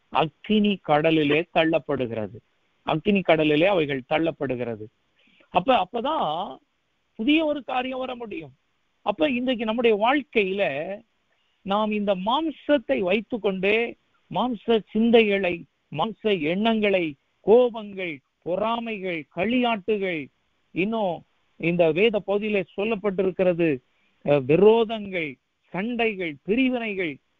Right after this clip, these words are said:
இந்த காரியங்களை வைத்துக்கொண்டே என் வாழ்க்கையில நான் புதிய காரியத்தை, புதிய, அஹ், ஆசீர்வாதத்தை பெற்றுக்கொள்ளுவேன் என்று சொல்லி நாம் நினைத்தோன்னா அது முடியாது.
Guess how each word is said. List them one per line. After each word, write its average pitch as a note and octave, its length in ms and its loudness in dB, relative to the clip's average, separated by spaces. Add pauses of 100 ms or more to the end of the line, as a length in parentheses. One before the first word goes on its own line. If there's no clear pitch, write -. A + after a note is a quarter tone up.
(240)
இந்த B3+ 240 4
காரியங்களை B3+ 680 -2 (340)
வைத்துக்கொண்டே G#3 920 -2 (640)
என் E3 160 2
வாழ்க்கையில A#3 580 0 (440)
நான் F3 280 -4
புதிய B3+ 440 0
காரியத்தை, A#3 640 -2
புதிய, B3 460 0 (640)
அஹ், E3 400 2 (100)
ஆசீர்வாதத்தை A#3 800 0 (100)
பெற்றுக்கொள்ளுவேன் A3+ 880 2
என்று G3+ 260 -8
சொல்லி F3+ 420 -4 (760)
நாம் C3 240 -10
நினைத்தோன்னா F3 640 -2
அது D3+ 180 -4
முடியாது. A2+ 540 -2